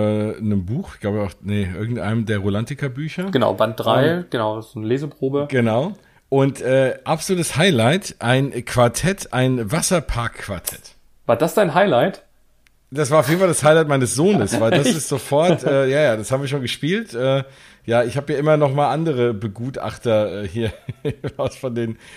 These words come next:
Speaker 1: von den Preisen. Dann waren, äh, zwei, äh, zwei Münzen drin vom Europapark, die haben auch reißenden Absatz gefunden.
Speaker 2: Sehr gut.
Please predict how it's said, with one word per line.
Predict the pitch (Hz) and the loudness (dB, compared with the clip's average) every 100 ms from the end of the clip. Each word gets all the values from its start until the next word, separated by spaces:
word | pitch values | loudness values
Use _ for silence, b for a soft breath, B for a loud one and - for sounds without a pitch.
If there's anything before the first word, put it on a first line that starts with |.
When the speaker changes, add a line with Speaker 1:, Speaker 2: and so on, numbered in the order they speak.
| B | B
Speaker 1:
von | - 123 | -2 0
den | 120 110 | 0 0
Preisen. | 117 156 | 0 2
Dann | 147 | 2
waren, | 123 135 | 4 2
äh, | 143 131 123 B B | 4 2 2 B B
zwei, | - 123 123 123 | -2 4 6 6
äh, | 113 117 113 | 4 2 0
zwei | - 113 | -2 0
Münzen | 110 110 135 - 165 | 2 0 0 -2 -4
drin | 151 196 | -2 -2
vom | 196 175 | -2 -2
Europapark, | 160 147 165 165 143 175 185 | -2 -2 -2 -4 -2 -4 -2
die | 151 | -2
haben | 120 | -2
auch | 113 135 | -4 -4
reißenden | 104 110 139 151 117 | -4 -2 -4 -6 -6
Absatz | 127 - 156 - | -8 -8 -10 -8
gefunden. | - - 170 165 196 226 | -8 -4 -4 -2 -4 -4
Speaker 2:
Sehr | 117 | -6
gut. | 120 113 | -6 -10